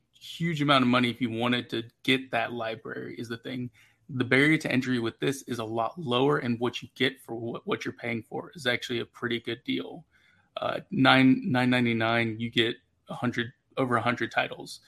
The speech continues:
Stadia's subscription service came with what, like, four,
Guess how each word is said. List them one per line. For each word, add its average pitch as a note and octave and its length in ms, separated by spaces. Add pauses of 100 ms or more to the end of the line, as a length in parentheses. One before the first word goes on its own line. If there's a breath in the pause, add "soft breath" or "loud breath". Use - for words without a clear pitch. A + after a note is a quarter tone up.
(260 soft breath)
Stadia's B2 720 (100)
subscription B2+ 480
service A2+ 360
came A#2+ 240
with A2 160
what, A2+ 280
like, A#2+ 220 (380)
four, B2 440